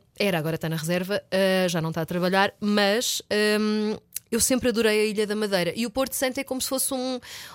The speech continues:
um bocadinho da Ilha da Madeira, porque tem muita coisa, eh, que também tem na Madeira. Tipo, imagina, as lapas, o, as lapas grelhadas que eu adoro com molho de limão, tem o, hum,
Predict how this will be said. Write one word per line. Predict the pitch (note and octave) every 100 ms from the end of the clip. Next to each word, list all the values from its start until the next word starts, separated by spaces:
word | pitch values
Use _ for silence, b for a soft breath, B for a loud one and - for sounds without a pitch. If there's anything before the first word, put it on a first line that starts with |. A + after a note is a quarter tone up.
| B
um |
bocadinho | C4+ - D4 C4 B3+ A#3 A3 A3
da | G#3+
Ilha | G#3 G#3
da | G3+
Madeira, | G3 F3+ F3+ F#3
porque | -
tem | G3
muita | G#3 F#3+
coisa, | G3 E3+ F3+ F3 -
eh, | F3+ E3
que | D#3
também | - F#3 F3+ E3+ E3+ E3 -
tem | F3
na | E3
Madeira. | E3 E3
Tipo, | D3 D3+
imagina, | E3 D#3+ D3+ B B
as | D3+
lapas, | F#3 F3 - D3+ C#3+
o, | D3+ D3+ D3+ E3
as | D3+
lapas | D3+ E3
grelhadas | D#3 F3 E3+ D#3+ D#3+
que | -
eu | D#3+
adoro | E3 D3+
com | -
molho | D#3+ E3
de | E3
limão, | E3 E3 F3 E3
tem | - E3 D#3+ - B B
o, | F#3+ F3+ F3
hum, | F3 F3 E3+ E3 E3 D#3